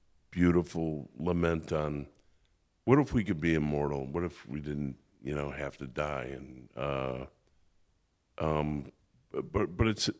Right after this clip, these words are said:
it's kinda done in a really sensitive way, and it just, it reached me,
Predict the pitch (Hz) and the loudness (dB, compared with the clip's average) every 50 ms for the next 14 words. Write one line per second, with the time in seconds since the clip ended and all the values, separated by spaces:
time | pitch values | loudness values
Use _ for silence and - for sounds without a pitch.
0 | - 78 87 78 62 60 71 80 92 92 - - - - 123 110 101 95 92 101 | -6 -8 -6 -6 -6 -4 -4 -2 -2 -4 -6 -2 2 4 6 6 6 6 6 4
1 | 98 95 95 90 80 78 82 85 82 80 78 - - 80 78 76 - 78 73 71 | 6 6 4 4 2 2 2 2 2 0 0 0 -2 -2 -2 -2 -4 -6 -6 -4
2 | 64 71 73 73 76 73 73 71 - - 87 82 - - - 101 107 107 113 120 | -2 0 0 0 0 -2 -2 -4 -4 -4 -6 -6 -6 -4 -2 -2 0 4 6 6
3 | 113 101 - - - - - 58 - - | 6 6 4 0 -4 -6 -10 -12 -12 -16